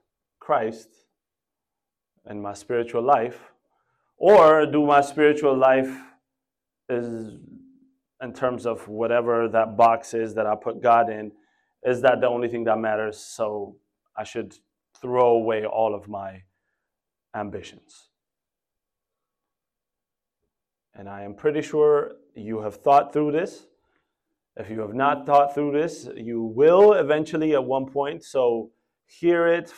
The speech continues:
or maybe you are there now. So when you are listening to this,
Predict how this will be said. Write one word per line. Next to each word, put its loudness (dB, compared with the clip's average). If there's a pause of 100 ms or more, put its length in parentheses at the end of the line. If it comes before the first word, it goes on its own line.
(140)
or 2
maybe -2
you 2
are 4
there 0
now. -8 (1800)
So 4
when -2
you 0
are 4
listening -2
to -2
this, -6